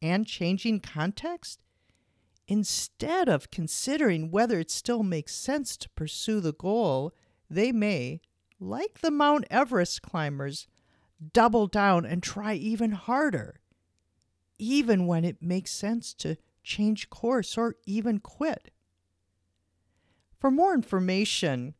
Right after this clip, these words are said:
about when it's time to quit, you can check out my article, Are You Persisting in These Four Areas When It's Better to Quit?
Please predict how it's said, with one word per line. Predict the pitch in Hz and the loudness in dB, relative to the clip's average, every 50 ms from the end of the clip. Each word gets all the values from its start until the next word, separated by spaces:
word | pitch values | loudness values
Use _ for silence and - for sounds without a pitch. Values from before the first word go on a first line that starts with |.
| _ _ _ _ _ _ _ _ _ _ _ _ _ | _ _ _ _ _ _ _ _ _ _ _ _ _
about | 160 160 - 185 170 160 - - | -4 2 4 4 4 4 2 0
when | 170 190 196 190 | 0 2 2 2
it's | 185 - - - | 2 0 -4 -8
time | - - 190 185 175 160 | -6 -2 0 0 0 0
to | - - 151 | -2 -8 -12
quit, | - - - 214 180 - - | -8 -2 2 2 2 2 0
you | 185 185 226 | -4 -4 -4
can | 247 - - 214 | -4 -2 -2 -4
check | 170 - - 220 202 - | -2 -2 -2 -2 -2 0
out | - 196 185 160 - | 0 0 0 0 0
my | 170 160 151 | 0 2 2
article, | 151 160 170 180 185 - - - 131 117 120 - _ _ _ _ _ _ _ _ _ _ _ _ - | 4 4 4 4 2 0 -2 -4 -4 -4 -4 -8 _ _ _ _ _ _ _ _ _ _ _ _ -2
Are | 143 156 160 | 0 2 2
You | 180 214 262 - | 2 2 0 0
Persisting | - 285 285 - - - 262 254 - - - 185 165 160 | -2 -2 -2 -2 -2 -2 -2 -4 -4 -4 -6 -6 -4 -4
in | 160 156 | -4 -2
These | 175 196 220 214 - | -2 -2 -2 -2 -4
Four | - - 208 190 180 156 | -6 -4 -2 0 0 0
Areas | - 185 202 233 226 165 143 139 139 147 - - - | 0 0 0 2 2 0 0 -2 -4 -6 -8 -10 -12
When | 147 139 147 156 160 175 | -12 -6 -2 -2 0 0
It's | 196 196 - - | 0 -2 -4 -8
Better | - - 151 156 165 180 196 | -2 0 0 2 2 0 -2
to | - - 220 | -4 -6 -8
Quit? | - - - 403 381 - | -4 -4 -4 -4 -4 -6